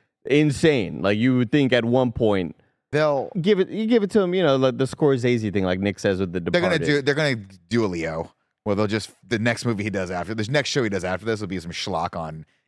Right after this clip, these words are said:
Speaker 2: N B C or something. They'll give him the Emmy.
Speaker 1: I'm excited to see this. I mean, I'll probably be signing back up for Apple T V when Rhea Seehorn and, uh,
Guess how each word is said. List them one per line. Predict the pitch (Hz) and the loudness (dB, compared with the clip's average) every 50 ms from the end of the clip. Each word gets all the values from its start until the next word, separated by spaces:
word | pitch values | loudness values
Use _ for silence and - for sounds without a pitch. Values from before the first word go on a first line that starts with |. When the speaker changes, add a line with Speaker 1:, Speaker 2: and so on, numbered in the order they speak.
| _ _ | _ _
Speaker 2:
N | 120 113 104 | -6 -6 -4
B | 87 101 95 | -6 -8 -10
C | - - 101 | -8 -8 -6
or | 101 98 | -6 -4
something. | - 117 107 104 123 | -4 -4 -4 -2 -4
They'll | 104 92 90 80 | -4 -4 -6 -8
give | 76 78 73 | -10 -12 -14
him | 73 | -16
the | 71 67 | -20 -20
Emmy. | - 73 _ - | -20 _ _ 0
Speaker 1:
I'm | 107 117 | 2 2
excited | 123 113 - - 110 92 110 | 2 0 0 -2 -2 0 0
to | 107 | -2
see | 95 - 113 110 | -2 0 0 2
this. | 107 104 101 - - - | 2 0 -2 -4 -6 -4
I | 69 | -2
mean, | 95 98 92 90 90 78 | 0 0 0 0 -2 0
I'll | - 92 87 | 0 -2 -2
probably | - - 113 101 98 95 | 0 -2 0 0 0 0
be | 90 90 | -2 -2
signing | - 110 95 95 92 | -2 -2 -2 0 0
back | 90 90 92 92 - | 0 0 0 0 0
up | 104 98 - _ | -2 -2 -2 _
for | 101 95 87 | -2 0 2
Apple | 90 92 - - 101 | 2 0 0 -2 -6
T | - - 101 92 | -4 -4 -4 -2
V | 90 98 117 139 | -2 -2 -2 -2
when | 123 98 90 90 87 85 87 82 - - - | -2 -2 -2 -2 -2 -2 -4 -6 -8 -10 -6
Rhea | - 104 101 98 | -4 -2 -2 -2
Seehorn | - - 107 101 98 101 95 92 92 90 - | -2 -2 -2 -2 0 0 0 0 -2 -2 -2
and, | 92 92 92 92 90 90 90 85 | -2 -2 -2 -2 -2 -4 -4 -4
uh, | - 90 90 85 85 | -2 -2 -2 -2 -4